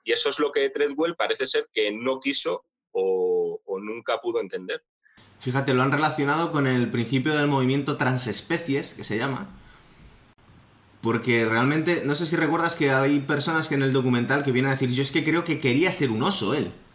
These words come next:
Speaker 2: Es decir, que quería transformarse en oso, que él no creía que era una persona.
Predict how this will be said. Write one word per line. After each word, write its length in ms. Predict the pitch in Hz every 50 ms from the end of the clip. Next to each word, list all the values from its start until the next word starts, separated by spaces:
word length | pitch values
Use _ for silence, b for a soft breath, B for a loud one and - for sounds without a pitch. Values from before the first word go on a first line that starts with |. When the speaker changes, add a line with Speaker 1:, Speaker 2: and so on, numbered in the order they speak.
| B B B B B
Speaker 2:
Es 140 | B 135 -
decir, 120 | 135 127
que 140 | 123 127 117
quería 260 | 127 120 123 135 139
transformarse 840 | 143 170 175 - - 151 143 139 139 160 180 180 - 185 - - 131
en 120 | 127 143
oso, 340 | 185 208 208 - 135 117 135
que 80 | 135 139
él 120 | 151 160
no 160 | 175 180 175
creía 340 | 175 175 170 165 170 170 165
que 80 | 165 165
era 80 | 160
una 180 | 160 156 151 -
persona. 500 | 143 127 127 - 180 185 180 147 107